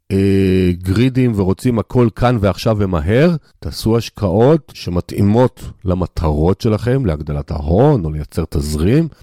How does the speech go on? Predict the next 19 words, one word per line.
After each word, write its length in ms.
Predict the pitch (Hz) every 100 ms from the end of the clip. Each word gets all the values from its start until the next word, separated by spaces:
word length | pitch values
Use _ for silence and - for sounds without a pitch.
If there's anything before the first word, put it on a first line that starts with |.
| -
אבל 220 | 98 95 92
בקצב 640 | - _ - 110 - 110 - _ _
שמתאים 600 | - 87 85 - 113 117
לכם. 200 | - 82 - _
צריך 160 | - -
סבלנות, 640 | 135 113 90 98 101 - - -
צריך 180 | -
ללמוד, 460 | 123 104 95 90 73 -
צריך 200 | - -
להתמיד, 680 | 98 - - 92 95 87 - -
כי 120 | 92
יכול 280 | 82 - 110
להיות 240 | 117 120
שאם 160 | - 92
תעשו 360 | 85 - 123
שישה 400 | 113 - 87 123
או 120 | 120 90
שבעה 420 | 87 80 117 98 - 90 104 107 - 117
לשנה 460 | 98 - 85 95